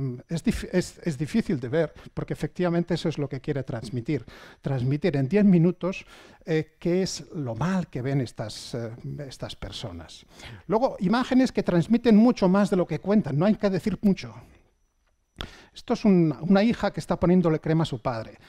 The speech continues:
Aquí esta imagen, ¿qué os sugiere? Además de que esta persona, que es una persona con albinismo, tiene que protegerse. A mí me sugiere genética, a mí me sugiere que esta hija,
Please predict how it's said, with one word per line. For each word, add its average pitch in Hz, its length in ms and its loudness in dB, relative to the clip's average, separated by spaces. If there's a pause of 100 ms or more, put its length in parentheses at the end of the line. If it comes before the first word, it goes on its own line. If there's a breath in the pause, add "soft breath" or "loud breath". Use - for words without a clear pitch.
(420 loud breath)
Aquí - 160 -4
esta 233 160 0
imagen, 220 400 4
¿qué 214 120 2
os 196 140 -2
sugiere? 135 800 -4
Además 127 400 -2
de 139 120 -4
que - 120 -4
esta - 200 -4
persona, 147 480 -2
que 135 180 -10
es - 160 -8
una 127 100 -4
persona 131 320 -4
con 135 120 -4
albinismo, 131 480 -2
tiene 131 200 -2
que - 60 -16
protegerse. 113 720 -12 (880 soft breath)
A 135 80 -6
mí 156 80 2
me 226 100 4
sugiere 170 380 0
genética, 143 580 -4
a 120 60 -6
mí 147 80 0
me 220 100 2
sugiere 175 380 -4
que 156 80 -6
esta 139 220 -4
hija, 156 360 -2